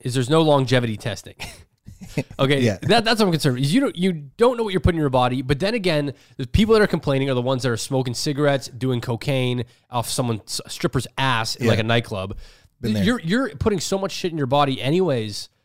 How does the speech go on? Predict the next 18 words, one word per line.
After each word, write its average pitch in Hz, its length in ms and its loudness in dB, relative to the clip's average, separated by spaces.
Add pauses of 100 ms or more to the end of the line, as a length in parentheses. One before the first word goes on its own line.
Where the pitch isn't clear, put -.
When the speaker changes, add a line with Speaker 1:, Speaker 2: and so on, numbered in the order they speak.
(360)
Speaker 1:
that 165 100 -4
you're 151 120 2
gonna, 180 320 0
you're 160 240 0
gonna 151 240 2
be 135 200 0
worried 147 240 4
about 135 160 2
a 117 40 -4
friggin' 143 420 -4
vaccine? 120 760 -4 (340)
Really? 175 460 0 (800)
Speaker 2:
Yeah, 165 300 2
and 120 160 4
it's 143 140 2
just, 165 280 2
it's 135 140 0
all, 160 480 4